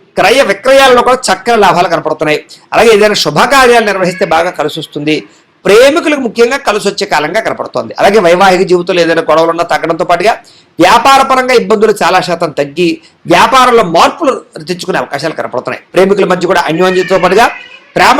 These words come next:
వ్యవహారాలు బాగా అనుకూలిస్తాయి. ఇంకా విద్యార్థి విద్యార్థులు కూడా అద్భుతమైన అవకాశాలు రావడం, విద్య పట్ల ఆసక్తి పెరగడంతో పాటుగా చక్కగా చదువుకునే ప్రయత్నం చేస్తారు, బాగా అర్థమవుతాయి మీకు. ఇక ఉద్యోగిని ఉద్యోగస్తులందరూ కూడా చేసే పని యందు శ్రద్ధతో పాటుగా ఎదుగుదల కోసం బాగా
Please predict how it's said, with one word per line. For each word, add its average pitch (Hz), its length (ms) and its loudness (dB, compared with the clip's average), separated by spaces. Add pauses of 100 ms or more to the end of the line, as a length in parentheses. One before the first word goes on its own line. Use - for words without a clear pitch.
(120)
వ్యవహారాలు 226 500 4
బాగా 185 180 2
అనుకూలిస్తాయి. 160 500 -6 (100)
ఇంకా 202 180 0
విద్యార్థి 214 480 0
విద్యార్థులు 190 460 -2
కూడా 220 120 2 (480)
అద్భుతమైన 233 540 2 (220)
అవకాశాలు 196 640 0
రావడం, 185 220 0 (140)
విద్య 156 240 0
పట్ల 226 180 -2 (120)
ఆసక్తి 180 320 -6
పెరగడంతో 160 440 -2
పాటుగా 143 280 0 (520)
చక్కగా 202 380 0
చదువుకునే 170 460 0
ప్రయత్నం 135 340 -8
చేస్తారు, 190 340 0 (100)
బాగా 156 200 0
అర్థమవుతాయి 120 460 -6
మీకు. - 140 -14 (360)
ఇక 254 80 4 (360)
ఉద్యోగిని 254 400 2
ఉద్యోగస్తులందరూ 214 640 -2
కూడా 226 120 4 (440)
చేసే 233 240 4 (100)
పని 240 160 2
యందు 202 260 2
శ్రద్ధతో 170 480 0
పాటుగా 190 280 0 (180)
ఎదుగుదల 226 360 4
కోసం 208 240 -2
బాగా 185 160 0